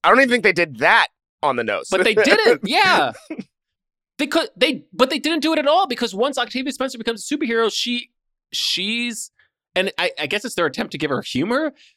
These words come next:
Speaker 2: She's messing up. She's, like, chickening out. She's, like, she's not helpful at, she's not helpful in most moments. She's scared. She's, like, not built for it. It's like,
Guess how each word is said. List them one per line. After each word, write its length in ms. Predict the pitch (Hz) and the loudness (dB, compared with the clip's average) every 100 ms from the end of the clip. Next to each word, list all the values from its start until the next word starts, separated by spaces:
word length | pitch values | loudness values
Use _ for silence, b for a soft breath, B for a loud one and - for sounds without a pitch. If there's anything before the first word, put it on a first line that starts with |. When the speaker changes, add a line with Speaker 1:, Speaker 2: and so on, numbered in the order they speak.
| - | -8
Speaker 2:
She's 440 | - - 196 254 | -4 -2 -2 -2
messing 400 | 214 226 - 233 | 0 0 0 0
up. 320 | 220 233 233 - | 4 2 0 -4
She's, 300 | - 196 190 | -4 -2 0
like, 260 | 175 143 - | 0 0 -2
chickening 480 | 208 202 170 135 | -2 -2 -2 0
out. 380 | 123 208 240 - - | 2 4 4 2 -4
She's, 320 | - 190 180 | -4 -4 -2
like, 240 | 180 - - | -2 -2 -6
she's 200 | 165 127 | -8 -4
not 280 | 139 185 - | 0 0 0
helpful 460 | 160 - 185 175 | -2 -2 -2 0
at, 180 | 143 131 | 0 -4
she's 220 | - 165 143 | -8 -8 -4
not 160 | 190 | -2
helpful 300 | 185 190 196 | -2 -2 -2
in 100 | 180 | -2
most 320 | 120 156 202 | 0 -2 -2
moments. 560 | 120 131 180 220 226 - b b b | -4 -2 -2 -2 -4 -8 b b b
She's 260 | - 160 135 | -8 -6 -6
scared. 540 | - 131 180 233 233 | -6 -2 2 2 0
She's, 240 | - 165 170 | -4 -4 -2
like, 220 | 151 113 | -2 -2
not 360 | 117 160 113 104 | -2 -2 -2 -4
built 220 | 139 220 | -2 -4
for 220 | - 233 240 | -4 0 2
it. 180 | 233 - | 0 -4
It's 180 | - 196 | -8 -2
like, 280 | 185 160 | -2 -4